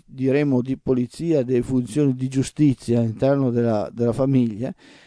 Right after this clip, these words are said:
E col cristianesimo tutto quello che era il peso sociale del pater familia va a sparire, viene completamente eliminato.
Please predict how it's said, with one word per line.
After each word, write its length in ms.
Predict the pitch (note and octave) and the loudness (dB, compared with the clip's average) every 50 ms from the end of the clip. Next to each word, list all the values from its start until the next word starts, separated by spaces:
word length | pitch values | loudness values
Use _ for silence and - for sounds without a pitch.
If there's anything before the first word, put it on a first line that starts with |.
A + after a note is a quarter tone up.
| - _ _ _ _ _ _ _ _ _ | -20 _ _ _ _ _ _ _ _ _
E 160 | - E3+ C#3+ - - | -12 -12 -12 -8 -2
col 180 | A3 C4+ A#3 | 0 0 2
cristianesimo 880 | - F#3+ F#3+ F#3 - A#3+ A3+ A#3 A#3+ A#3+ B3 A3+ B3 C4 C#4+ - - - _ | 4 4 2 4 6 4 4 6 4 4 2 2 2 0 0 -2 -4 -6 _
tutto 280 | - A#3 A3 - G3 F#3 | -4 -4 0 0 0 2
quello 300 | - G#3 G3 F#3+ F#3+ F#3 | 6 6 6 6 6 2
che 280 | F3+ - G3 F#3+ F3+ E3+ | 0 2 2 2 4 4
era 260 | D#3 C#3 B2 A2 F#2+ - - | 4 2 0 -2 -4 -8 -8
il 200 | C#3+ C#3 C3 A#2+ - | -6 -6 -6 -4 2
peso 300 | - F#3+ G#3+ G3 F#3 E3 | 2 4 4 4 2 -2
sociale 520 | - D#3+ D#3+ - - F#3+ D#3 D#3 C#3+ B2 | -4 -8 -12 -6 -4 0 0 2 2 2
del 180 | B2 B2 B2 - | 0 0 0 2
pater 280 | D3+ D#3 - - D#3 | 0 0 2 0 -2
familia 520 | - - G3+ G3 F#3 G3 A3+ B3+ B3+ F#3+ C3+ | 2 2 2 4 6 4 4 4 4 2 4
va 240 | B2 D#3+ F3+ F3+ | 4 2 2 2
a 40 | - | 0
sparire, 640 | G#3 - - - C#3+ D#3 G#3 G3+ D#3+ C3 A#2 A2 A2 | -4 -8 -2 0 2 2 2 2 0 0 0 -2 -2
viene 320 | C3 D3+ D3+ D3 A2+ - | -2 -2 0 0 -2 -2
completamente 1040 | - - C#3 C3 C#3+ C#3+ C#3 - C3+ B2+ D3 F3+ A3 A3+ G3+ - C#3+ B2 A#2 - | -2 -4 -2 0 0 0 0 0 0 2 2 4 4 2 2 2 0 0 0 0
eliminato. 920 | - C3 B2+ B2+ C3 C3 C3+ C3 B2+ B2+ A2+ G2 F#2 F2+ - - D#3 G3 - | -2 -2 0 0 2 2 4 4 4 2 0 -2 -6 -6 -4 -2 -2 -2 -4